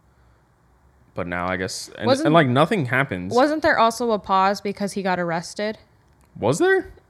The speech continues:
Speaker 2: He got
Speaker 1: <laughs>
Speaker 2: arrested.
Speaker 1: That would explain the pause, 'cause we didn't hear, we haven't heard anything about Crazy Rich Asians
Speaker 2: Um,
Speaker 1: until now.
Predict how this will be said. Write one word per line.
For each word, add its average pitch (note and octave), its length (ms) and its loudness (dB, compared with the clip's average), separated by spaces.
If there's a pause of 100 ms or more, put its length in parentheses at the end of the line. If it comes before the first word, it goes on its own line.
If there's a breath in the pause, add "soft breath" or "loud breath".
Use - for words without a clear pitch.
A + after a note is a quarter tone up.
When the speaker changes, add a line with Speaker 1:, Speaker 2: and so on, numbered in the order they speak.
(140)
Speaker 2:
He C4 160 -2
got C#4+ 200 4
Speaker 1:
<laughs> - 20 0
Speaker 2:
arrested. A#3+ 800 2 (160)
Speaker 1:
That A#2 120 4
would G3 120 4
explain F3 300 4
the A2 60 2
pause, C3+ 360 4
'cause A#2 160 -2
we A#2+ 120 2
didn't E3 200 2
hear, D3+ 240 2
we C#3 140 0
haven't F3+ 160 2
heard D3+ 140 2
anything C3+ 280 2
about F#2+ 180 0
Crazy G2 200 -2
Rich - 120 0
Asians F#2+ 180 -2
Speaker 2:
Um, F2 140 -6
Speaker 1:
until F#2 200 -6
now. F2 260 -8